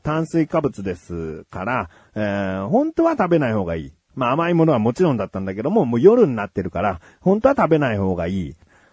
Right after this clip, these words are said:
うーん、だけど、本当に今日何も食べてない。もう、あの、固形物を食べていないので、うーと思って、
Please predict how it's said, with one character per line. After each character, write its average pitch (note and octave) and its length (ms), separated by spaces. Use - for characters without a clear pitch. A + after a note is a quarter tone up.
う G#2+ 60
ー G#2+ 560
ん、 G#2 60
だ G#2+ 120
け A2 60
ど、 G#2+ 260
本 G3+ 160
当 B3+ 80
に A3+ 60
今 A#3 140
日 F3 60
何 E3 160
も E3 100
食 D3 140
べ D3+ 80
て C3 100
な A2+ 140
い。 G2 100
も A2 520
う、 G#2+ 260
あ A2 100
の、 A2 180
固 - 180
形 C4 260
物 G#2+ 260
を G2 80
食 - 140
べ - 100
て - 120
い F#2+ 100
な G#2 120
い G2 60
の F#2 120
で、 F2+ 140
う F#3 920
ー C4 60
と A#2+ 100
思 G#2 120
っ - 40
て、 E2+ 320